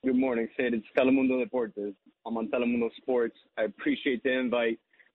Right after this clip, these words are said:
Before we get into everything, um, w-, we normally text, uh, often, but it's always work-related. And the last time we spoke, I know Ava was going through any, some things, so I just wanna make sure she's okay, 'cause we're always caught up in, in texting, but it's always work-related. And,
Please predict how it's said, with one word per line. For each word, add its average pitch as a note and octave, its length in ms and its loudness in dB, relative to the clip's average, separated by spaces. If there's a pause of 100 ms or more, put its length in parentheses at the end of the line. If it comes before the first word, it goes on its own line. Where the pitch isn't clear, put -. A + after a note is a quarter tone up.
(100)
Before D3+ 260 0
we D3+ 80 2
get C#3+ 140 0
into C3+ 140 -2
everything, C3+ 380 -2
um, A#2 380 -2
w-, B2+ 160 -2 (100)
we C#3 120 2
normally C#3+ 380 0 (140)
text, C#3 200 -2 (240)
uh, A#2 140 -2 (100)
often, C3 400 -4
but A2+ 80 -2
it's A#2 100 -4
always B2+ 260 0
work-related. A#2 600 0
And A2 80 -6
the A2 60 -2
last B2 180 -2
time A#2 140 -4
we A2+ 160 -4
spoke, B2 240 0
I A2 40 0
know A#2 140 0
Ava A#2+ 200 2
was A2 200 -2
going B2 220 0
through G#2+ 140 -4
any, A2 180 -4 (160)
some G#2 160 -2
things, A#2 340 0
so A2 80 2
I G#2+ 60 0
just - 160 -6
wanna A#2 120 0
make A#2 220 0
sure A#2+ 160 0
she's B2+ 140 0
okay, A#2+ 440 0 (460)
'cause A2+ 100 -2
we're B2+ 140 0
always C3 240 0
caught C3+ 160 0
up C3 160 -2
in, A2+ 380 -4
in A#2 220 -2
texting, C3 380 -4
but A2 120 0
it's A#2 60 -2
always A#2 260 0
work-related. A2 580 0
And, G2+ 300 -6